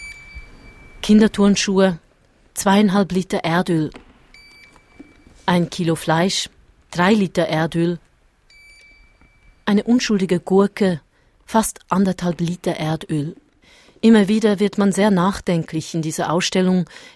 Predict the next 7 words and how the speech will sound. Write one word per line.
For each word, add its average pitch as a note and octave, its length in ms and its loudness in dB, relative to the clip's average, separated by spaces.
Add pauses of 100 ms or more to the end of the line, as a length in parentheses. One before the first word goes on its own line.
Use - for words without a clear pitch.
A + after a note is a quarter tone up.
die E3 60 -2
den F#3+ 180 4
Rohstoffkreislauf G3 1040 0
auf - 200 -8
anschauliche G3 680 0
Weise E3+ 300 -2
thematisiert. F3 920 -4